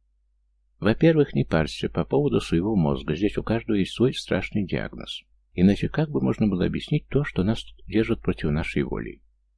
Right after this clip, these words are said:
"Хочешь сказать, что я на самом деле здоров?" "У здешних специалистов богатая фантазия и большой опыт в фальсификации медицинских документов". "Я думал, что остальные пациенты настоящие психи. Ты сама на них посмотри.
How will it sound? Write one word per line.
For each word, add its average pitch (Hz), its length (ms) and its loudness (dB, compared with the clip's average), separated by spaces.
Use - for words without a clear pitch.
"Хочешь - 340 -4
сказать, 73 400 -4
что - 160 -6
я 73 80 0
на 73 80 -2
самом 73 320 -2
деле 71 200 -2
здоров?" 71 400 -2
"У 123 100 4
здешних 123 420 0
специалистов 117 720 0
богатая 110 440 0
фантазия 80 640 0
и - 120 -2
большой 85 420 0
опыт - 380 -2
в - 60 -20
фальсификации - 680 -2
медицинских 95 600 0
документов". 69 640 -2
"Я 73 200 0
думал, 87 260 4
что - 180 -2
остальные 80 460 2
пациенты 82 520 -2
настоящие 78 600 -2
психи. 73 680 -2
Ты - 80 -6
сама 76 320 -2
на 107 60 -2
них 104 200 -4
посмотри. - 600 -6